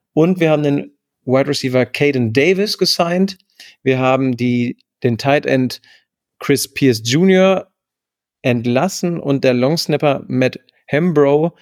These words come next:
wurde auf die Injured Reserve List gesetzt. Das erstmal so dazu. Und ich würde sagen, Jungs, wir haben hier ja gerade so ein bisschen schon drüber gesprochen,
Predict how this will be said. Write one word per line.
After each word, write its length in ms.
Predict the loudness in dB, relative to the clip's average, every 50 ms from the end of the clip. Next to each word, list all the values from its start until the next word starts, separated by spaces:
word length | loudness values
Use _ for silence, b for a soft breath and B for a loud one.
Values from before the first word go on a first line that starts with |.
| b b b b _ -10
wurde 540 | -6 -2 2 4 4 4 2 0 -2 0 -2
auf 160 | -2 -4 -4
die 100 | -6 -8
Injured 360 | -6 -4 -2 0 0 0 0 0
Reserve 520 | 0 0 2 2 2 2 2 0 -4 -4
List 260 | -4 -4 -4 -6 -10
gesetzt. 560 | -12 -12 -10 -10 -10 -10 -10 -14 -16 -18 -20 _ _ _ _ _ _ _ _ _
Das 160 | -2 -2 -2 -2
erstmal 280 | -4 -4 -2 -2 -2
so 380 | 0 0 0 0 0 -2 -2 -6 _ _ _ -8
dazu. 800 | -4 0 2 2 2 2 0 -2 -2 -2 0 2 2 0 0 B B B B B B
Und 100 | B -2
ich 80 | 0 0
würde 140 | 0 0 2
sagen, 320 | 2 2 2 2 0 2
Jungs, 420 | 2 2 2 2 2 -2 -4 -6 -12 _ _ _ _ _ _ _ _ -8
wir 440 | -2 0 2 4 4 2 2 -2 -6 _ _ _ _ -12 -6
haben 320 | -2 0 0 2 2 0
hier 140 | 0 2 2
ja 100 | 2 2
gerade 340 | 2 0 0 0 2 2 2
so 60 | 2 0
ein 120 | 0 -2
bisschen 220 | -2 -2 -2 -2 -2
schon 100 | 0 0
drüber 160 | 0 2 2
gesprochen, 460 | 0 0 0 0 0 0 0 -2 -2